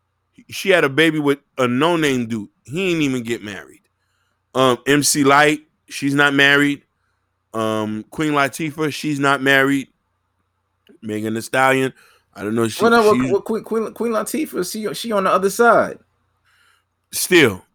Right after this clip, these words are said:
Speaker 1: nobody's locking that in. And, and, and mind you, and ladies and gentlemen, this is not dealing with the way they look, who they are as a person. It's character. You know what I mean? A, a, a lot of y'all need to fall back into a feminine role.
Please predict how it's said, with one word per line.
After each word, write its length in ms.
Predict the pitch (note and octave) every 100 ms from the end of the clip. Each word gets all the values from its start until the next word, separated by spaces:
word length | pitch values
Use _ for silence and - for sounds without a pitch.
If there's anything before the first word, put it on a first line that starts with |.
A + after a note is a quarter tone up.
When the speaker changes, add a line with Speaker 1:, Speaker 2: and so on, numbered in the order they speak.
| _
Speaker 1:
nobody's 600 | C3 B2+ C#3 C#3+ C#3 B2
locking 340 | C3 C3 D3 C3
that 160 | B2+
in. 240 | C#3+ A2 F#2+ _ _ _ _ _ _ _ -
And, 160 | C3
and, 160 | C3+ D3
and 180 | C#3+ C#3+
mind 200 | E3 C#3+
you, 100 | C3+
and 160 | C3 B2 B2+
ladies 380 | C#3+ F3 D#3+
and 100 | D3
gentlemen, 360 | C#3+ D#3 A#2 G#2+
this 180 | B2 A2+
is 120 | A#2+
not 300 | A2+ C#3+ E3 - B2 A2
dealing 320 | C3+ D3+ C#3
with 160 | C#3 -
the 100 | G#2+
way 140 | A2+ A2
they 140 | G#2+
look, 380 | G#2+ C3 C#3+ - _ _ _ _ _
who 140 | A#2 A#2
they 120 | A2+
are 120 | A#2
as 80 | G#2+
a 40 |
person. 300 | G2 C3+ B2
It's 120 | A#2+
character. 560 | - F3+ A3 A#2+ _ - _ _ _ _ _ _ _ -
You 80 |
know 80 | A#2+
what 60 | C3
I 40 |
mean? 200 | D3 D3 B2
A, 80 | B2+
a, 220 | A#2+ B2
a 60 | A#2+
lot 240 | B2+ D#3+
of 60 | E3
y'all 240 | D#3+ D#3
need 240 | C#3 D3 D3
to 80 | A2+
fall 360 | - D3 D3+
back 260 | C#3+ C#3+ -
into 260 | B2+ D#3+
a 60 | C#3
feminine 460 | - D3 C#3+ C#3+ A#2
role. 420 | C3 F3 A2 -